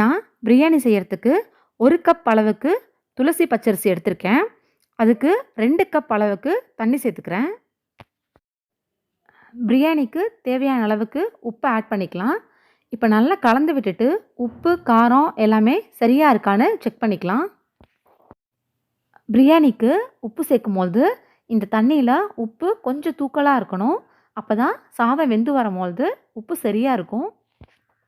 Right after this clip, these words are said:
அரிசியை நல்லா கழுவிட்டு பதினஞ்சு நிமிஷம் ஊற வச்சு வச்சிருந்தேன். அதை நம்ம இப்போ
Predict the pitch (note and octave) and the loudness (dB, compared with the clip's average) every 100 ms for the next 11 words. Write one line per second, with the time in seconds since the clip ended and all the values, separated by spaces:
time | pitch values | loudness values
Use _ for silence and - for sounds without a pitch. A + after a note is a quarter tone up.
0 | _ _ _ _ _ _ _ _ _ A3+ | _ _ _ _ _ _ _ _ _ 0
1 | D4+ D#4+ D4+ G#3+ C4 G#4+ - G3 A3+ D4+ | 2 2 2 2 0 -4 -8 -2 0 0
2 | A3 A3+ C#4+ B3 G#3 C#4+ A#4 _ A3 A3+ | 2 2 2 0 0 0 -2 _ -2 2
3 | E4 C#4 G3+ G3+ A3+ C#4+ A#4 - _ _ | 2 2 2 0 2 0 0 -12 _ _
4 | _ C4+ F4 D#4 - G3 - E3+ D#3+ F#3+ | _ 4 6 4 2 -2 -2 -4 -2 -2
5 | F4 - _ A3+ C4+ B3+ A3+ G#3+ C4+ | -2 -6 _ 0 4 4 2 0 -2